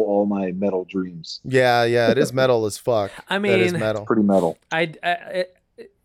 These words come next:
Speaker 3: because I laughed the very first time I saw that giant mallet, just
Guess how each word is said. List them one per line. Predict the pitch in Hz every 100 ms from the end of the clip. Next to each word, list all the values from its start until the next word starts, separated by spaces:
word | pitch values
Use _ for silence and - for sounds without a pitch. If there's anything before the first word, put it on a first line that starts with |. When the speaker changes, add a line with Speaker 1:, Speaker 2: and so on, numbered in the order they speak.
| - 220 - - 151
Speaker 3:
because | 180 - 202 220 190
I | 185 160
laughed | 147 139 143 156 - - _ _ _ _ _ _
the | 160 139
very | 131 143
first | 143 156 131
time | 151 139
I | 131
saw | - 131
that | 127 127
giant | 127 127 127
mallet, | 120 117 139 147 139
just | 127 131